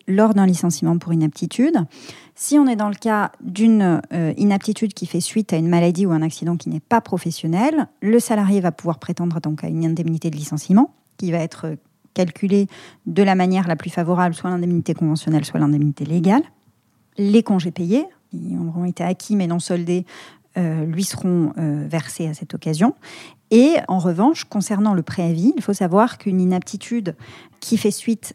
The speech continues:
à une maladie ou un accident non professionnel ne donne pas lieu au versement d'une indemnité,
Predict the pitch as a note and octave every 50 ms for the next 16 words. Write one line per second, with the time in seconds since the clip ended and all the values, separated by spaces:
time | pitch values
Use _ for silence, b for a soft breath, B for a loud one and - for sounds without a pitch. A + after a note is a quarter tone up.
0 | - - - F#3+ F3 F3+ - - - F3+ F3 F3 E3+ E3+ E3 D#3+ D#3+ D#3+ D#3+ F3
1 | F#3 F3+ F#3 F3+ F3+ G3+ F#3+ F3+ F3 E3 E3 D#3+ - - - D#3 E3+ E3 E3 -
2 | - - _ _ _ _ - F#3 G#3 B3 B3 - A3 G3+ - - E3 - E3+ F3+
3 | A#3 C#4+ C4+ A#3 A#3 A3 G3 G3+ F#3 F3+ E3+ - _ - B3 A#3+ A#3+ G#3 F#3+ E3+
4 | E3+ G#3 C#4+ - _ _ _ - F#3+ F#3 E3+ F#3+ F3+ - - - E3+ E3+ G#3 B3+
5 | C4+ A#3+ G#3+ G3 F#3 F3 F3 E3 E3 E3+ E3 D#3+ D#3 C#3+ - - G3+ A#3+ C#4